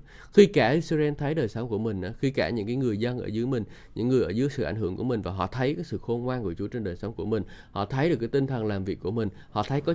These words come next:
Chúa trong sự hiện diện, ờ, tr-, trong cái chức vụ của mình, thì chắc chắn một điều đó là người ta sẽ đi theo mình, anh chị em. Hallelujah. Chúng ta hãy có một cái tinh thần như vậy. Cảm ơn Chúa của chúng con. Xin lỗi, vì Ngài là tốt lành, Ngài đấng đời đời, đấng hướng dẫn đời sống của chúng con. Chúa, con cảm ơn Ngài.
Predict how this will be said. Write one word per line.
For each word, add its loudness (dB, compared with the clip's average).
Chúa 8
trong 0
sự -2
hiện -2
diện, -4
ờ, -4
tr-, -2
trong -4
cái -4
chức -6
vụ 0
của -4
mình, 0
thì 2
chắc -6
chắn -2
một -4
điều 2
đó 0
là 0
người -2
ta -4
sẽ -4
đi -2
theo -6
mình, -4
anh -8
chị -4
em. -2
Hallelujah. 0
Chúng -6
ta -6
hãy -4
có -4
một -4
cái -4
tinh -2
thần -4
như -4
vậy. -4
Cảm -6
ơn -6
Chúa -2
của -2
chúng -10
con. -6
Xin -8
lỗi, -8
vì -6
Ngài -8
là -8
tốt -10
lành, -6
Ngài -8
đấng -4
đời -2
đời, -2
đấng -6
hướng -2
dẫn -4
đời -6
sống -10
của -10
chúng -8
con. -10
Chúa, -10
con -14
cảm -12
ơn -12
Ngài. -12